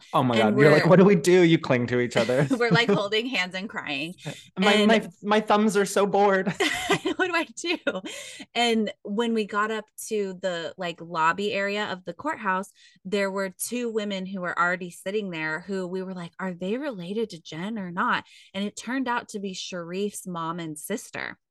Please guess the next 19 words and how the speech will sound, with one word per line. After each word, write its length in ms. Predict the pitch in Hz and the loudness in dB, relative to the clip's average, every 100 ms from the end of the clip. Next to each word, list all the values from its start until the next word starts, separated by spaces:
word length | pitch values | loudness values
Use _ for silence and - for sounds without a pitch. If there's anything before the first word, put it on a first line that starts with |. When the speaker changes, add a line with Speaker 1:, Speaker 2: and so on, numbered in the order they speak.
| _ - | _ -10
Speaker 1:
Oh, 180 | 98 | -8
wow. 460 | 95 82 87 90 80 | -8 -8 -4 -2 -2
Speaker 2:
And 80 | 78 | -2
so 100 | 190 | -2
I 140 | 185 | -2
felt 280 | 175 180 196 | -2 -4 -4
kinda 200 | 214 185 | -6 -6
bad 240 | 214 233 190 | -2 -2 -2
because 380 | 185 196 165 - _ _ _ - | -8 -8 -10 -12 _ _ _ -6
we 180 | 208 226 | -2 2
were 160 | 214 | 2
up 160 | 202 196 | 0 -2
there 220 | 202 190 | -2 -2
with, 220 | 185 185 185 | -4 -6 -6
like, 280 | 175 147 _ _ _ 175 | -4 -6 _ _ _ -12
these 380 | 170 202 185 | -4 -2 -2
reporters 640 | 202 202 - 196 190 175 175 | -2 -2 -2 -2 0 -2 -4
from, 160 | 185 175 | -8 -6
like, 260 | 165 - | -8 -8